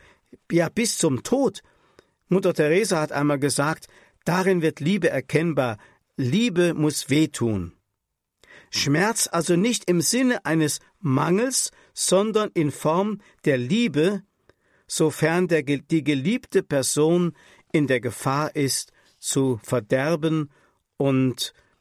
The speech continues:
in große, ähm, Gottesferne zu geraten. Seit dem Sündenfall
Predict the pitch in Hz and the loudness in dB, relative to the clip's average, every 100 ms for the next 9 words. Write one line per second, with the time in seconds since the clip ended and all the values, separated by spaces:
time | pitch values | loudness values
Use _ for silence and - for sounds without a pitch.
0 | _ - 143 135 127 123 113 - _ _ | _ -4 0 2 2 0 -2 -6 _ _
1 | _ _ _ _ - 131 170 190 - 143 | _ _ _ _ -6 0 2 2 2 0
2 | 123 - _ _ _ - 135 123 120 113 | 0 -4 _ _ _ -4 0 0 0 -2
3 | - 160 156 135 - 131 127 123 - 127 | 0 0 0 -4 -2 -2 -2 -2 -4 -4
4 | 113 110 107 107 - 107 - _ _ _ | -2 -4 -4 -8 -10 -18 -20 _ _ _
5 | _ _ _ - _ _ - - 151 160 | _ _ _ -20 _ _ -8 -2 0 0
6 | 180 160 135 - 220 226 196 185 - 151 | 0 0 0 0 0 0 0 -2 -2 0
7 | 170 | 0